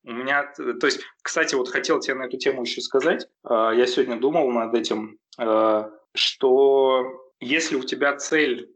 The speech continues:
игры в фэнтези — это, скажем так, набор таланта, а не победа, да,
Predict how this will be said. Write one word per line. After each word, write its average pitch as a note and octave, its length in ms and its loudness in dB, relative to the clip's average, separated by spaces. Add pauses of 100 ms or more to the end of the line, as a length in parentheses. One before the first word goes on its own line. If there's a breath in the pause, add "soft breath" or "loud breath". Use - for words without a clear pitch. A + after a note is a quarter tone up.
(240)
игры A#2+ 260 -6
в - 80 -10
фэнтези — B2 600 -2
это, A#2+ 600 0 (220)
скажем A#2+ 560 -4
так, - 500 -4
набор B2 440 -4
таланта, E3 480 0
а B2 60 -4
не B2 120 -8
победа, B2 460 -2
да, D3 360 -4